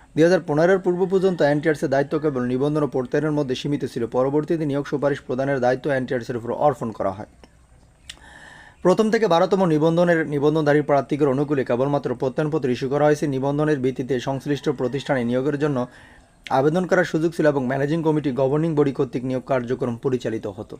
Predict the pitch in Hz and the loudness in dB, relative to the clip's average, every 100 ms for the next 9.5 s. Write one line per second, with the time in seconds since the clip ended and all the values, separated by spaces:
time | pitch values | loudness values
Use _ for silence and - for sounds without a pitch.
0 | _ _ _ _ - 120 117 123 117 117 | _ _ _ _ -14 -6 -4 -2 -2 -2
1 | 135 123 135 135 139 143 151 143 147 156 | -4 -6 -4 -2 0 2 2 2 0 0
2 | 151 160 170 160 160 165 170 170 - - | 0 0 0 -2 2 2 2 -4 -12 -20
3 | - - - 170 175 139 - 139 156 - | -20 -20 0 4 4 2 2 2 2 4
4 | 196 135 131 135 185 170 185 170 135 127 | 2 4 2 2 0 2 0 2 0 0
5 | 143 143 151 151 156 165 160 - 147 151 | -2 -2 -4 -6 -4 -4 -4 -4 0 0
6 | 160 135 120 - - - - - - 170 | 0 -2 -2 -12 -20 -20 -20 -20 -2 0
7 | 170 180 175 147 147 151 139 139 160 165 | 2 0 2 2 2 2 0 0 0 0
8 | 151 127 127 131 147 147 139 135 131 165 | 0 0 0 0 0 0 -2 -2 -2 -2
9 | 156 156 147 127 | -2 -2 0 2